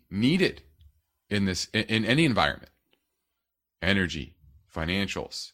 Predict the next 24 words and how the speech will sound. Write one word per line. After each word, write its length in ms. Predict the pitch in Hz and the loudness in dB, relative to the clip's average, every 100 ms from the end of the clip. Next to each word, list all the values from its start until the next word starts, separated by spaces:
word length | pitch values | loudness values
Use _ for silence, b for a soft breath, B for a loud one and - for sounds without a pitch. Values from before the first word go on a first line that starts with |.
| - | -12
industrials, 880 | 78 92 95 - 85 69 - - - _ _ | -4 -2 -2 -4 -4 -4 -8 -12 -16 _ _
commodities, 760 | - 98 101 95 71 - - - _ _ _ _ _ _ _ _ _ _ _ - | -6 2 2 2 -4 -12 -16 -18 _ _ _ _ _ _ _ _ _ _ _ -6
real 320 | 98 135 151 | 2 4 4
world 440 | 135 131 131 127 - _ - | 2 2 2 -2 -10 _ 0
assets, 720 | 123 135 - - - - - _ _ _ _ | 2 2 -2 -6 -4 -4 -4 _ _ _ _
not 260 | 104 123 - | 4 4 4
pie 240 | 139 127 | 2 4
in 120 | 135 123 | 4 0
the 60 | |
sky 600 | - 123 113 113 113 110 - _ _ _ _ _ _ _ _ _ _ _ _ _ _ | 0 2 2 2 0 -2 -8 _ _ _ _ _ _ _ _ _ _ _ _ _ _
hopes 380 | - 135 123 - | 4 4 4 0
and 120 | 117 104 | 0 2
dreams 560 | 110 120 104 76 71 | 4 4 2 0 -2
of 140 | 92 85 | -4 0
what 320 | 104 117 - | 2 2 0
the 80 | - | -4
future 400 | 120 113 - 104 | 0 0 0 2
will 240 | 110 104 | 2 2
be. 400 | 98 110 85 - _ _ _ _ _ _ _ _ | 0 -2 -2 -10 _ _ _ _ _ _ _ _
It's 100 | - | 0
about 200 | 151 147 | 4 6
what 180 | 160 160 | 6 4
is 160 | 165 | 2
today. 380 | - 160 170 143 | 0 0 0 -2